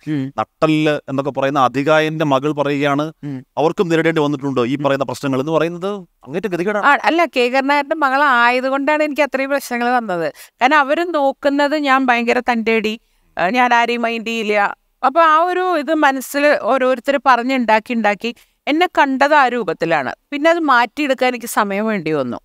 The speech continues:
Speaker 1: അത് ഞാൻ അങ്ങനെയല്ല, ഞാൻ നിങ്ങളുടെ കൂട്ടത്തിൽ ഒരാളാണ്. പൊതുവേ ഞാൻ പറഞ്ഞില്ലേ, ഞാൻ എൻ്റെ ഈ കളർ കണ്ടിട്ട് പലരും പറയുമായിരുന്നു ഞാൻ, "ഓ, ഭയങ്കര മേക്കപ്പ് ആണ്" എന്ന്. എന്നിട്ട് അവസാനം എങ്ങനെ അവരതല്ല എന്ന് മനസ്സിലാക്കിയെന്ന് വെച്ചാൽ ഇലക്ഷൻ എൻ്റെ കൂടെ നടന്നിട്ട്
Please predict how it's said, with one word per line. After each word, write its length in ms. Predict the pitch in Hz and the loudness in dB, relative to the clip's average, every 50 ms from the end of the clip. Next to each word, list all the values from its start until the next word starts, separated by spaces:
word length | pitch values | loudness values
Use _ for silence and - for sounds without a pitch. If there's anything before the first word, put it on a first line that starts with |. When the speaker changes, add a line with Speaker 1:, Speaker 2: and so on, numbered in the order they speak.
| _ _ - | _ _ -2
Speaker 1:
അത് 100 | 165 214 | -2 0
ഞാൻ 320 | 233 240 233 208 202 214 | 0 0 2 2 2 2
അങ്ങനെയല്ല, 720 | 220 214 185 190 208 233 226 202 190 160 151 151 139 - - _ _ _ _ _ - | 0 -2 -2 -2 -2 0 0 0 0 0 0 0 -2 -2 -6 _ _ _ _ _ 2
ഞാൻ 180 | 208 247 285 | 2 4 4
നിങ്ങളുടെ 240 | 285 269 254 247 262 | 4 2 2 0 0
കൂട്ടത്തിൽ 480 | 254 - 247 220 - 208 - 240 233 226 | 0 -2 -4 -6 -6 -4 -2 -2 0 0
ഒരാളാണ്. 720 | 226 220 202 185 170 170 185 208 202 165 143 139 139 117 - _ - | 2 2 2 2 2 2 2 2 2 0 0 -2 -6 -8 -10 _ 0
പൊതുവേ 360 | 294 285 240 285 294 302 302 | 0 0 0 0 0 0 0
ഞാൻ 260 | 285 277 269 269 277 | 0 0 0 0 0
പറഞ്ഞില്ലേ, 360 | 269 226 208 190 175 165 160 | -2 -2 -4 -4 -2 -2 -2
ഞാൻ 380 | 170 196 247 247 269 294 302 254 - | -2 0 2 2 4 2 2 -2 -2
എൻ്റെ 320 | - 233 254 254 262 277 | -2 -2 -2 -2 -2 -4
ഈ 40 | 285 | -4
കളർ 340 | 247 - 285 254 233 240 240 | 0 2 2 2 2 2 0
കണ്ടിട്ട് 400 | 254 262 254 247 233 233 - 240 | 0 0 0 -2 -4 -4 -2 -2
പലരും 400 | 226 233 226 220 214 208 220 220 | 0 0 0 0 0 -2 -2 -2
പറയുമായിരുന്നു 420 | 220 202 208 208 208 196 185 202 | -2 -2 -2 -2 -4 -4 -6 -6
ഞാൻ, 320 | 208 208 202 196 202 208 214 - - | -6 -4 -2 -2 -2 -2 -4 -6 -2
"ഓ, 180 | 185 226 247 | 0 2 2
ഭയങ്കര 380 | 233 185 220 214 220 214 226 240 | 2 2 2 2 2 0 -2 -2
മേക്കപ്പ് 440 | 226 233 226 196 - 190 180 - 226 | -2 -2 -4 -2 -2 -4 -2 0 0
ആണ്" 140 | 214 214 208 | 0 0 0
എന്ന്. 120 | 208 208 | -2 -2
എന്നിട്ട് 280 | 208 175 214 220 - 247 - _ _ - | -2 -4 -4 -4 -6 -6 -8 _ _ -2
അവസാനം 380 | - 240 - 262 262 285 269 - _ _ _ _ | -2 2 2 0 0 0 -4 -8 _ _ _ _
എങ്ങനെ 340 | - 220 247 262 262 285 311 | -6 -4 -2 -2 0 0 2
അവരതല്ല 640 | 311 277 269 277 285 262 247 254 240 233 226 240 254 | 2 2 2 2 2 2 4 2 0 2 2 2 2
എന്ന് 120 | 285 294 285 | 2 2 0
മനസ്സിലാക്കിയെന്ന് 640 | 269 247 220 - 240 233 226 220 190 208 220 220 208 | -2 -4 -4 -2 0 0 0 0 -2 -4 -4 -4 -4
വെച്ചാൽ 200 | 180 220 226 180 | -2 0 0 2
ഇലക്ഷൻ 380 | 190 214 240 240 - - 302 | 2 0 0 -2 -2 -2 -2
എൻ്റെ 200 | 294 262 226 247 | -2 0 -2 -4
കൂടെ 300 | 247 - 240 226 214 214 | -4 -4 -4 -2 -2 0
നടന്നിട്ട് 560 | 220 220 196 175 151 165 156 - - 147 - | 0 0 -2 -2 -2 -4 -4 -2 -2 -2 -2